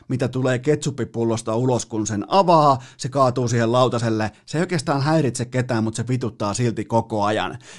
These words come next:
Ja tätä on siis Arsenal. No, mä uskon, että Arsenalin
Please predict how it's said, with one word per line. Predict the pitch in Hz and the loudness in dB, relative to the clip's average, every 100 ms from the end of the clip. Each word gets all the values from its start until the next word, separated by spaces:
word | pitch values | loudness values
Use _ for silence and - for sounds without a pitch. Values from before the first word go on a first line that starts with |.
| - | -4
Ja | 127 | 0
tätä | 131 143 139 | 2 2 2
on | 117 113 | 0 0
siis | 107 | -2
Arsenal. | - 123 117 117 110 107 107 101 - - - | 2 4 4 0 -2 -2 -2 -4 -12 -20 -6
No, | 175 180 | 0 2
mä | 180 165 | 4 2
uskon, | 175 160 180 196 | 2 0 -2 -4
että | 196 175 | 0 2
Arsenalin | 170 160 160 151 143 139 | 2 0 0 2 2 2